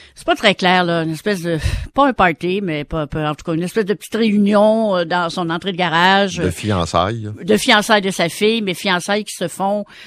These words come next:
Speaker 1: euh, par Internet parce que le fiancé est à New York. Bon, en tout cas, c'est, c'est même, même compliqué, mais moi, je pense ici, là, je pense pas que Monsieur Pérez a eu des, des visions, là, de, de, de, d'être, euh,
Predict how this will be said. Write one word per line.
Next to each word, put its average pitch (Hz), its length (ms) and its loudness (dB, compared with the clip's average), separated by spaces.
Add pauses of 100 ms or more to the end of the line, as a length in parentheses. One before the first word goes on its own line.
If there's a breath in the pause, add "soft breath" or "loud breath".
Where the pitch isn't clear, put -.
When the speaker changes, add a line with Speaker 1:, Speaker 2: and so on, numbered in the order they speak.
(160 loud breath)
Speaker 1:
euh, 156 220 -2
par 160 220 -2
Internet 175 540 -2
parce 160 160 -6
que - 80 -12
le 151 60 -8
fiancé 175 360 -6
est 185 100 -6
à 170 60 0
New 170 120 0
York. 202 120 2
Bon, 165 120 -2
en 151 120 -4
tout - 100 -14
cas, 147 120 -6
c'est, - 180 -6 (280 loud breath)
c'est 220 140 4
même, 269 120 6
même 254 200 6
compliqué, 254 440 0
mais 196 320 4
moi, 208 240 -2
je 196 80 -8
pense 226 320 2
ici, - 240 -2
là, 208 160 2
je - 80 -8
pense 165 220 -4
pas 151 80 0
que - 80 -4
Monsieur 170 180 -6
Pérez 180 380 -2
a 160 120 -4
eu 160 160 -6
des, 160 300 -2 (260 loud breath)
des 151 100 -8
visions, 156 580 -4
là, 151 160 -4
de, 139 160 -8
de, 123 180 -10
de, 123 140 -12
d'être, 156 380 -10
euh, 131 420 -8